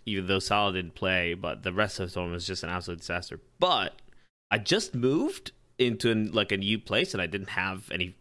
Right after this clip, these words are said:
like, friends, uh, so I was just, like, just watching all the World Cup alone.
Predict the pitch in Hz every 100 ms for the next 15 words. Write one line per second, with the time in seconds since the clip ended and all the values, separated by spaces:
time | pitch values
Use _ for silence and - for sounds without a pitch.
0 | - - - - - 98 147 254 - -
1 | - 95 - 104 98 110 107 101 98 -
2 | 113 98 107 101 104 98 95 95 98 117
3 | 92 87 113 220